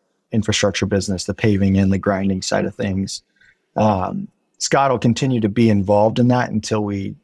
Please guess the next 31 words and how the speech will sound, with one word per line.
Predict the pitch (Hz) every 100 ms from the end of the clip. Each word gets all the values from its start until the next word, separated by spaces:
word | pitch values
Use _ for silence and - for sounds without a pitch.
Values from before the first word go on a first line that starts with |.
| _
get | - 113
that | 107 98
finalized. | - 104 104 117 120 135 -
But | 107 92 _ _
yeah, | 117 107 85
the, | 98 107 101 _ -
the | - 117
longer | 110 117 120 117 110
term, | 92 120 110 107 104 101 -
I |
shouldn't | 127 139
even | 120
say | 101
longer | 101 101 87
term, | -
the | 101
shorter | 113 156 147 127
term | - 120 107
plan | - 117 107
is | 95 95 -
to | - 104 101
backfill | - 104 85 - 104 101 95 151
so | - 110
that | 101 -
he | 117
can | 110
be | 101
freed | 98 - 104
up | 98 90
to | - 101
really | 104 101 98 98